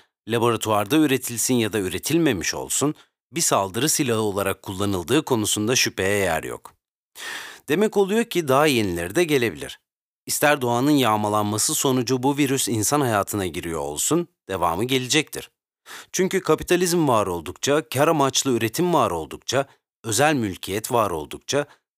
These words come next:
doğanın yağması devam edecektir ve demek ki bu virüslerin arkası da gelmeye devam edecektir. İsterse laboratuvarda virüse müdahale edilmiş,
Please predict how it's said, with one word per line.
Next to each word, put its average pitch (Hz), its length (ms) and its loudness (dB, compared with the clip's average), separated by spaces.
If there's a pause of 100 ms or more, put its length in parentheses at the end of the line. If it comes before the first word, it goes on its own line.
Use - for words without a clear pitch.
(160)
doğanın 160 300 2
yağması 82 580 -2
devam 107 360 2
edecektir 120 640 -2
ve 92 140 -6
demek 107 340 -2
ki 101 160 -6 (240)
bu 170 140 -2
virüslerin 101 520 -2
arkası 101 560 -2
da 120 80 2
gelmeye 95 480 -2
devam 117 300 2
edecektir. 67 560 -10 (840)
İsterse 214 540 2
laboratuvarda 165 760 2
virüse 151 300 0
müdahale 127 480 2
edilmiş, 113 540 0